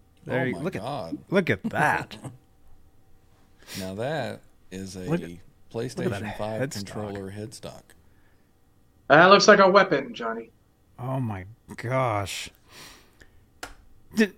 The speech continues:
Speaker 1: did anybody play these back in the day? I, I don't remember seeing anybody playing this, but
Speaker 3: I don't know, but I know Ed Roman is, like, super shady.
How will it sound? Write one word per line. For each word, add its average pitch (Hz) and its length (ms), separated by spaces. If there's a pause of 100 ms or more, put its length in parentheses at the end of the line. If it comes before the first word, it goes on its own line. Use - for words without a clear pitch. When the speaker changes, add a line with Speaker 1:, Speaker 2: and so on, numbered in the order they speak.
(120)
Speaker 1:
did 180 160
anybody 254 600 (400)
play 147 240
these 269 300
back 220 260
in 226 60
the 233 60
day? 240 300
I, 143 120 (140)
I 156 140
don't 226 140
remember 139 260
seeing 127 220
anybody 104 320
playing 110 300
this, 120 380
but 101 180 (1000)
Speaker 3:
I 180 140
don't 196 180
know, 165 260
but 165 220 (260)
I 190 140
know 208 160
Ed 190 300
Roman 180 360
is, 151 200
like, 147 240
super 165 480
shady. 147 640